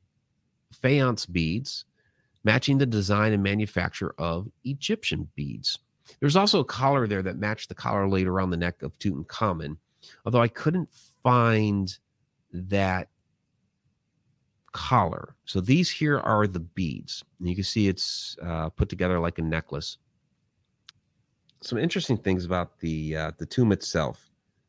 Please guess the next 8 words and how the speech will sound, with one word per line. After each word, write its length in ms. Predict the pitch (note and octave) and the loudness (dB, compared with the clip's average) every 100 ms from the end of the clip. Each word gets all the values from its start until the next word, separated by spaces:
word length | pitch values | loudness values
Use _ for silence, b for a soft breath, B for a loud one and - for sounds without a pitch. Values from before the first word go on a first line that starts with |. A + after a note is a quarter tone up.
| _ _ | _ _
is 200 | F#2+ F#2 | -6 -4
that 600 | F#2 F2+ E2+ E2+ - - - _ _ _ _ _ _ _ _ - | 0 2 2 0 -6 -10 -14 _ _ _ _ _ _ _ _ -8
the 80 | G2 | 4
passage 400 | - C3 C#3 C3+ | 6 6 2 0
has 200 | A#2 A#2 | 0 -2
a 40 | |
solar 460 | G2 - G2+ G#2+ A2 | -2 -2 0 2 2
alignment 600 | G2+ F2+ E2+ D#2+ D#2+ E2 | 0 0 0 -2 -4 -6